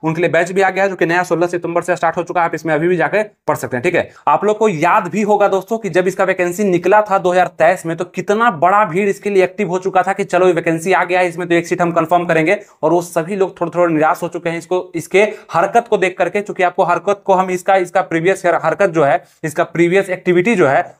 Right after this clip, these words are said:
वो आपको हम दिखाते हैं, इससे भी आपको समझ में आएगा कि क्या गेम जो है बिहार एसएससी के एग्जाम में होने वाला है। समझिएगा, ये सब प्रीवियस नोटिस है जो कि पहले आया था, लेकिन अपडेट आपको हम अभी कर रहे हैं।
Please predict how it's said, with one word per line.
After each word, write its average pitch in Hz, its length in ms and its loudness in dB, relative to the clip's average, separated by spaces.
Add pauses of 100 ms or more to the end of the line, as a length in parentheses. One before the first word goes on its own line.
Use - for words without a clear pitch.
वो 170 100 4
आपको 170 220 2
हम 185 100 0
दिखाते 165 380 -2
हैं, 202 220 -6
इससे 170 240 -2
भी 196 80 0
आपको 196 220 0
समझ 180 280 0
में 180 100 -2
आएगा 170 260 2
कि - 320 -8
क्या 185 320 0
गेम 185 340 -2
जो 180 100 -2
है 175 220 0
बिहार 160 300 -2
एसएससी 165 420 -6
के 180 120 0
एग्जाम 156 320 -2
में 170 120 -4
होने 165 220 -2
वाला 160 220 2
है। 202 80 -2 (180)
समझिएगा, 185 480 0
ये 190 100 2
सब 180 140 -4
प्रीवियस 185 380 2
नोटिस 185 260 -4
है 208 60 -2
जो 190 100 -2
कि 185 80 -4
पहले 170 300 0
आया 185 200 2
था, 226 300 -4 (100)
लेकिन 165 200 -4
अपडेट 190 420 -2
आपको 175 240 0
हम 190 100 0
अभी 180 140 -2
कर 160 180 -2
रहे 120 160 -2
हैं। 113 80 -10